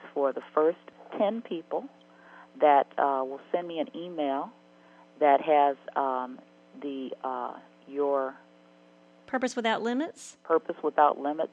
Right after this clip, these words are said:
Speaker 1: in the, uh, subject line.
Speaker 2: Okay. Well, so, so give us the email where we can send that to.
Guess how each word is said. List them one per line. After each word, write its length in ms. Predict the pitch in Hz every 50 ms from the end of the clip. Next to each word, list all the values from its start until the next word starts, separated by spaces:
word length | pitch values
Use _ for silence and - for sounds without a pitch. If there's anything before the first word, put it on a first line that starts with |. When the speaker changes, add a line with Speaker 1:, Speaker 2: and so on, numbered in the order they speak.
| - - -
Speaker 1:
in 360 | - 143 143 147 151 160 156 151
the, 420 | - 143 139 135 135 135 131 135 - -
uh, 220 | - - 123 123 - - -
subject 360 | 151 143 - - - - 131
line. 320 | 123 117 123 - - - - _ - -
Speaker 2:
Okay. 560 | 254 277 - - 311 302 349 440 381 214 -
Well, 160 | 180 208 214
so, 140 | 202 - - - 208
so 140 | - 226 208
give 180 | 190 - 269
us 140 | - 370 -
the 200 | - 311 - -
email 260 | 254 233 226 214 208 196
where 120 | 208 202 190
we 120 | 208 202
can 240 | - - 208 202 196
send 280 | - - 214 202 190 180
that 180 | 165 - - -
to. 260 | - - - -